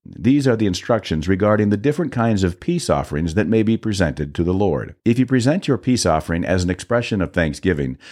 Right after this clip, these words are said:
the usual animal sacrifice must be accompanied by various kinds of bread made without yeast, thin cakes mixed with olive oil,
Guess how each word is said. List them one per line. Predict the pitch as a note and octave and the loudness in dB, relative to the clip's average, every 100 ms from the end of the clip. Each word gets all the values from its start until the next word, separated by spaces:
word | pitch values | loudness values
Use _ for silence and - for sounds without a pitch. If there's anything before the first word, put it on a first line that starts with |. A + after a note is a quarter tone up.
| - | -6
the | A2 A#2 | 2 4
usual | C#3+ F#3+ D3+ A#2 - | 4 2 2 0 2
animal | G#2 G2 E2+ | 2 2 0
sacrifice | - G2 F2+ - C2+ D#2 | 2 0 0 -2 -2 0
must | F2 G#2 - | 0 0 0
be | A#2+ | -2
accompanied | A#2 - C3 D#2+ D#2 - - | 0 -2 0 -2 -2 -8 -6
by | G2+ A#2 | 0 2
various | C#3 D#3+ D#3+ | 2 2 2
kinds | - A#2 A2 A2 | 0 -2 0 0
of | F#2+ D#2 | -2 -2
bread | C#2 F2 C#2 C#2+ | 0 2 2 0
made | F2 F#2+ F#2+ | 2 2 2
without | F2+ D#2+ D2 - | 0 0 -2 -2
yeast, | G2 B1+ - - _ - - | -2 0 -4 -14 _ -20 -20
thin | _ - A2 A2+ | _ 2 4 2
cakes | G2+ G#2+ C#2 - | 2 2 2 -2
mixed | F2 F#2 F#2+ | -2 -2 -4
with | F#2 | -4
olive | - F#2+ F2 C#2+ | 0 2 2 0
oil, | C2+ | -2